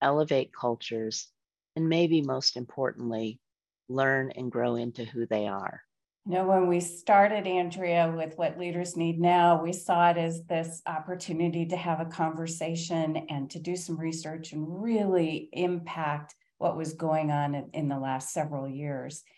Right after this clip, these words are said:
Speaker 2: And you yourself have said, you know, that, that you've, uh, you've learned more over the last three years than you learned over the last thirty years. And,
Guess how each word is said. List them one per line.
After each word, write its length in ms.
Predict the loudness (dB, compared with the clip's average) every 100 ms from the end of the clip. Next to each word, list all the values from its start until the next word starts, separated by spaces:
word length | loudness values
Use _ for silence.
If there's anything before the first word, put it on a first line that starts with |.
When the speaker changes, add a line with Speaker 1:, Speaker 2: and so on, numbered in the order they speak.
| _ _ _ 4
Speaker 2:
And 280 | 6 6
you 200 | 2 0
yourself 580 | 0 0 -4 0 0 0
have 180 | -2 -4
said, 540 | -4 0 2 2 -2 -12 _ _ _ _ _
you 100 | 0
know, 160 | 2 2
that, 240 | 2 0 -4 _ 8
that 340 | 10 10 4 -12 _ _ _
you've, 580 | -12 -6 -2 0 -2 -6 -16 _ -16
uh, 680 | -14 -16 _ _ _ _ -10 -10 _ _ _ _ -4
you've 180 | 0
learned 240 | 4 4 6
more 180 | 6 6
over 200 | 4 0
the 100 | 2
last 440 | 4 4 0 -10 -8
three 280 | -6 -4
years 340 | -4 -2 -2 -2
than 160 | 0
you 160 | 2 2
learned 260 | 2 2 2
over 220 | 0 0
the 80 | -2
last 400 | 0 -2 -4 -4
thirty 300 | 0 2 2
years. 540 | 0 -4 -6 -8 -10 -16 _ 4
And, 500 | 8 8 4 -4